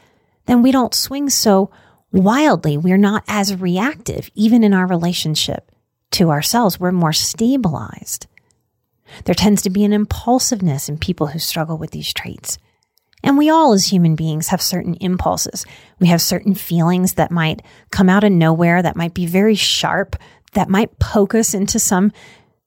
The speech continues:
behaviors or desires. We all, all have such feelings and such impulses over the course of a life.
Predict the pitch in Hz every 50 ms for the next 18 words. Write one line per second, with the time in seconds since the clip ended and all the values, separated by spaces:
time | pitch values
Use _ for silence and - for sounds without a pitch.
0 | _ _ _ _ _ _ _ _ _ _ _ _ _ _ _ _ _ - 220 196
1 | 170 170 208 180 170 185 190 185 196 220 196 220 180 175 175 165 175 156 151 160
2 | 160 156 220 269 320 - - - _ _ _ _ _ _ _ _ _ _ _ _
3 | _ _ _ _ _ _ _ _ _ _ _ _ - 214 226 - - 226 240 254
4 | 285 294 294 269 202 165 160 160 160 190 185 _ _ _ _ _ _ _ - 240
5 | 262 277 285 277 226 175 147 - - - - - _ _ _ _ _ _ _ _
6 | _ - - 233 226 220 202 190 - - - 214 190 - - - 220 214 214 214
7 | 202 190 180 - 180 175 - - 180 165 - - - 233 240 - - 170 156 -
8 | - 175 175 175 170 175 175 170 175 - - 185 170 170 - - 175 - 151 -
9 | 233 269 262 - - - - -